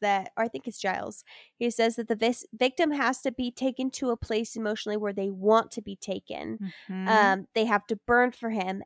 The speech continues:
Speaker 1: and that's when he concedes. So it's not that he just dominates, it's the fact that he has to kind of, like, feel like he's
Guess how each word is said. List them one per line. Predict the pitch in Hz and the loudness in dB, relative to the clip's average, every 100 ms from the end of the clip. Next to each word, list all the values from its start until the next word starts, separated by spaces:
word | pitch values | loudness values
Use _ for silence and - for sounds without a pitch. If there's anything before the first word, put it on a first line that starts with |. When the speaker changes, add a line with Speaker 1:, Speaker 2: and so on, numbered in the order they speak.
| - | -2
Speaker 1:
and | 208 202 | 0 2
that's | 208 208 - - - | 6 6 4 -4 -4
when | 214 202 | -2 -4
he | 196 - 190 185 175 - _ _ _ _ _ _ - | -10 -12 -10 -8 -10 -14 _ _ _ _ _ _ -8
concedes. | 214 202 214 165 101 - - - - _ | -6 -6 -8 -10 -14 -12 -14 -14 -20 _
So | - 240 | 2 4
it's | 247 - | 4 2
not | 294 359 - | 2 2 0
that | - | -2
he | 269 | -2
just | 247 240 - | -2 -4 0
dominates, | 202 190 214 247 311 381 - - | 2 4 2 0 -2 -4 -6 -4
it's | 220 - | -2 -2
the | 233 | -4
fact | 220 220 214 220 | 0 2 2 0
that | 233 - | -8 -8
he | 233 226 | -8 -4
has | 214 214 240 | 0 0 0
to | - | -6
kind | 269 - 262 | -6 -2 -2
of, | 247 - | -2 0
like, | 214 196 _ - | 0 0 _ -6
feel | 220 220 | -2 0
like | 220 196 - | 0 -2 -6
he's | - - 202 196 | -16 -10 -8 -10